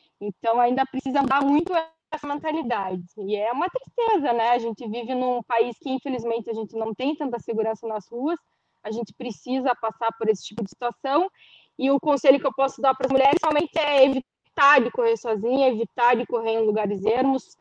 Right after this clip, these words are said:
que seja escuro, que você desconheça, tá? E sempre avisar pessoas próximas, né? Avisar familiares que você tá saindo correr, evitar falar nas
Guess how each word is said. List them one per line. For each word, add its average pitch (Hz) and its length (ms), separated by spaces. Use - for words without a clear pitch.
que 233 100
seja 233 480
escuro, 285 580
que - 100
você 220 260
desconheça, 247 840
tá? 262 180
E 277 140
sempre 349 320
avisar 302 520
pessoas 262 420
próximas, 254 500
né? 214 180
Avisar 208 380
familiares 226 640
que - 80
você 214 200
tá 220 120
saindo 214 260
correr, 202 360
evitar 311 420
falar 285 240
nas 262 140